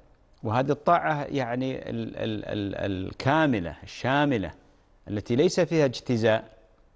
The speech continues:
ما نؤمن ببعض ونترك بعض، لا، وإنما نؤمن بهذا الدين وبهذا الشيء، لأن الله تعالى ما أمرنا إلا بما فيه الصلاح والخير في العاجل والآجل،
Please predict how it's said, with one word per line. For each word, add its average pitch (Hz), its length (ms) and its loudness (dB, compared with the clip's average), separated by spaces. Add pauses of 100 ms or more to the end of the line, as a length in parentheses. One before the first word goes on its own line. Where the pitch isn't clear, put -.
(200)
ما 151 180 2
نؤمن 143 360 4
ببعض 123 460 2 (380)
ونترك 123 500 -2
بعض، 107 300 2 (540)
لا، 156 120 0
وإنما 117 480 0
نؤمن 127 460 2 (600)
بهذا 117 360 0
الدين 107 360 -2
وبهذا 101 340 -2
الشيء، 98 180 -6
لأن 110 180 0
الله 131 160 2
تعالى 120 340 0
ما 160 260 2
أمرنا 120 420 2
إلا 170 180 0
بما 147 280 0
فيه 131 160 0
الصلاح 131 520 0
والخير 120 360 0
في - 80 -6
العاجل 139 420 2
والآجل، 139 400 2